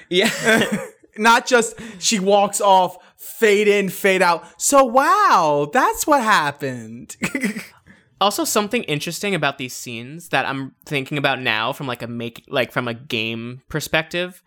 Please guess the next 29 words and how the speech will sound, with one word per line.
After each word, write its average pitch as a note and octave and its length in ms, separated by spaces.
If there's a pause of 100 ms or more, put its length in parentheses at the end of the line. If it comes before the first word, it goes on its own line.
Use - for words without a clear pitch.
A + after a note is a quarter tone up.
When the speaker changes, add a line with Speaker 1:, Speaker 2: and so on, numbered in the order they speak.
(140)
Speaker 2:
Mm-hmm. C3 280
Speaker 1:
is D3 180
that C#3+ 360
normally F#3+ 400
between, D3 480
like, C3 160
locations, B2+ 680
you C3 80
have B2 140
to C3 100
do A#2+ 200
a G#2 40
loading G#2 340
screen. D3+ 520 (280)
Like, B2+ 260
it's - 140
like B2+ 80
a B2 60
scene F3+ 200
ends, D3+ 200
there's B2 100
a B2+ 60
loading C3 240
screen, C3 240
and B2 100
then B2 80
the B2 80
next B2 180
cutscene - 200